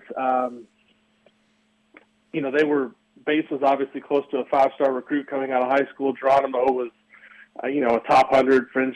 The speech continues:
top one hundred guy coming out. But you look at some of these lists of best available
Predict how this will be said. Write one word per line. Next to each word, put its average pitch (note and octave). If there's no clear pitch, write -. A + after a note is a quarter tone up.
top C3
one B2
hundred B2
guy B2+
coming B2
out. C#3
But A#2+
you C3+
look D#3+
at C#3
some F3
of D#3+
these B2+
lists E3+
of B2
best C#3+
available C3+